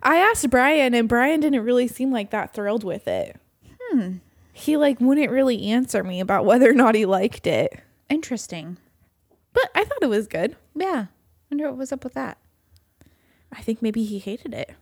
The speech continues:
Speaker 2: Oh, no.
Speaker 1: No, I mean, it wa-, I thought it was pretty good.
Speaker 2: Mm-hmm.
Speaker 1: But I saw this, uh, this meme already on Facebook that was, like, the most useless character, and it was, like, the main dude <laughs> from the movie.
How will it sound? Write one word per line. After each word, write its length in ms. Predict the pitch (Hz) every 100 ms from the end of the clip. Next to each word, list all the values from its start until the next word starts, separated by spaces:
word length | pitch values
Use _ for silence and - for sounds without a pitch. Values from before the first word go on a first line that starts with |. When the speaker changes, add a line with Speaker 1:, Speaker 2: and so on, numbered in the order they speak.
| _ _ _ -
Speaker 2:
Oh, 140 | 214
no. 640 | 202 170 190 220 - 202 190 _ _ _ - - - - _
Speaker 1:
No, 160 | 240 220
I 140 | 220
mean, 180 | 247 262
it 100 | 262
wa-, 120 | 214 -
I 180 | 226 269
thought 220 | 302 190 175
it 80 |
was 280 | - - - _ _ _ _ _ _ _
pretty 260 | - 208 170
good. 320 | 160 147 226 _ -
Speaker 2:
Mm-hmm. 680 | 233 233 214 196 240 233
Speaker 1:
But 140 | 214 214
I 120 | 214
saw 260 | 220 226 208
this, 380 | 196 196 - -
uh, 380 | 208 196 185 190 247 - - _ _ _ -
this 340 | 226 220 -
meme 380 | 240 233 208 208
already 360 | 208 196 190 190
on 180 | 190
Facebook 500 | 220 185 - 202 -
that 100 | -
was, 240 | 202 233 - -
like, 240 | 214 _
the 80 | 247
most 420 | 220 202 185 208
useless 460 | 190 202 - 226 226
character, 420 | - 185 - 196
and 80 | 190
it 40 | 185
was, 100 | 208
like, 140 | 202
the 100 | 226
main 360 | 226 208 180 190
dude 320 | - 180 233
<laughs> 60 | 415
from 100 | 349
the 220 | 311 349 -
movie. 600 | 285 311 - 311 254 _